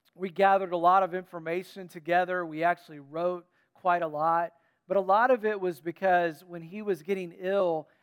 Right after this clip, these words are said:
I sat down with him over four sessions,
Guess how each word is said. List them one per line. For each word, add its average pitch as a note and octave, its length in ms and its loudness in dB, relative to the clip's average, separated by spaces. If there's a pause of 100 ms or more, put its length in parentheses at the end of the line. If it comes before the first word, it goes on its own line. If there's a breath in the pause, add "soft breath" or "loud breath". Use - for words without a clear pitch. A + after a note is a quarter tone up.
(100)
I G3+ 140 2
sat G#3 400 -6
down F#3 300 -2
with D#3 160 -8
him D#3 380 -8 (220)
over F3+ 300 -2
four A3 400 -6
sessions, F3+ 760 -8